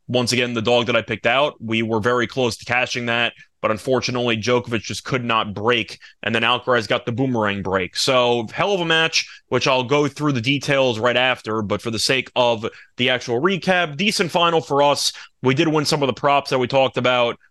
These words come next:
Match to go five sets was around plus two hundred. The over in breaks in general got there. The double fault for Djokovic en-, ended up actually going over, uh, 'cause Djokovic had a couple of really bad serves there midway through. I believe it was either the second or the third set,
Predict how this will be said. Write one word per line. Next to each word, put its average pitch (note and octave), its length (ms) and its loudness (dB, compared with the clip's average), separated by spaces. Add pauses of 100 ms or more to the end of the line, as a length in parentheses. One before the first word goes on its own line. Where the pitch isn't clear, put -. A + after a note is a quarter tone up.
(160)
Match C3 260 -2
to C#3+ 80 -4
go C3 140 4
five B2+ 320 0
sets C#3 300 -2
was A#2 120 -4
around A#2+ 260 2
plus C3 260 -4
two A2+ 180 -4
hundred. E3 560 2 (240)
The A#2+ 100 0
over B2+ 240 4
in A#2 100 0
breaks B2 320 0
in A2+ 120 -6
general D3 380 0
got C#3 320 0
there. C3+ 380 2 (280)
The C#3 80 0
double G3+ 240 4
fault G#3 280 2
for E3+ 100 2
Djokovic C#3+ 640 0
en-, C#3+ 240 -2
ended D#3 220 0
up C#3 140 2
actually C#3 260 -2
going B2 260 2
over, G#2+ 360 4 (120)
uh, G#2+ 240 2
'cause G#2+ 160 -4
Djokovic A#2 500 0
had B2 180 -2
a - 40 -6
couple A#2+ 380 -2
of G#2+ 100 -2
really A#2+ 240 2
bad G#2 280 0
serves A#2 340 -4
there G#2 240 2 (340)
midway B2 360 0
through. B2 400 2
I A2+ 40 2
believe D3+ 260 2
it F#3 40 4
was C#3+ 120 4
either C3+ 140 0
the A2 100 -4
second C3 440 -2
or B2 180 0
the G#2+ 100 -4
third G#2 320 -2
set, G#2+ 340 0